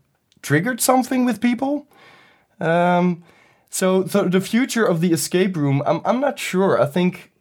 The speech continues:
you know, there's a lot of different ways to actually innovate on the existing escape room formula. And that goes from, from simple changes to, to radical overhauls of what we think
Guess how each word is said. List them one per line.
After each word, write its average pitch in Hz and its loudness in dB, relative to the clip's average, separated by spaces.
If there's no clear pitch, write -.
you 165 0
know, 175 2
there's 180 0
a 180 2
lot 170 2
of 160 0
different 151 -2
ways 139 0
to 107 -2
actually 120 -2
innovate 104 0
on 101 2
the 104 2
existing 98 -2
escape 95 -2
room 95 -2
formula. 95 -2
And 117 2
that 135 2
goes 135 2
from, 113 0
from 113 0
simple 139 0
changes 139 0
to, 110 0
to 113 -2
radical 117 2
overhauls 110 0
of 104 -4
what 98 2
we 117 0
think 117 -2